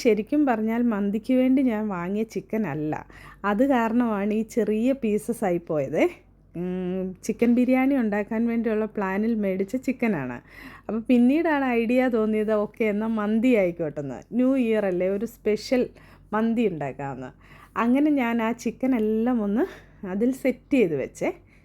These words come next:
അതിനുശേഷം ഞാൻ ഈ ചിക്കനിലൊക്കെ ഒന്ന് ഹോൾസ് ഇട്ട് കൊടുക്കുന്നുണ്ട് ഫോർക്ക് വെച്ചേ. ഇനി നമ്മൾ ഒരു സ്പൂൺ ചെറിയ ജീരകം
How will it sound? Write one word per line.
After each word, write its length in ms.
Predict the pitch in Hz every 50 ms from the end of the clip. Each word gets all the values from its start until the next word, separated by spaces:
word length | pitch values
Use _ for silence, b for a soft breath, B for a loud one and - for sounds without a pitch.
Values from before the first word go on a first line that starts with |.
| b b b _ _ _ _ - - _ _ _ _ _ - -
അതിനുശേഷം 680 | 226 233 247 285 311 359 349 - 302 269 254 - 285 285 269 240
ഞാൻ 100 | 240 240 247 262
ഈ 20 | 262 - -
ചിക്കനിലൊക്കെ 640 | 226 - - - 269 277 294 277 247 220 - - 240 226 226
ഒന്ന് 100 | 240 262 262 -
ഹോൾസ് 360 | 247 233 240 269 302 285 -
ഇട്ട് 160 | 269 202 190
കൊടുക്കുന്നുണ്ട് 540 | 196 196 185 190 185 - 175 165 147 170 214
ഫോർക്ക് 400 | 220 - 247 214 214 214 - - 143
വെച്ചേ. 260 | 139 147 - - 311 - - B B B B B B B B B B
ഇനി 180 | 269 311 349 359 339 233
നമ്മൾ 300 | 202 190 160 165 277 330 - -
ഒരു 240 | - 208 226 247 302 302 -
സ്പൂൺ 360 | - - 190 185 220 285 311 - -
ചെറിയ 380 | - - 220 220 220 240 269 294
ജീരകം 500 | 247 226 226 214 190 190 185 190 196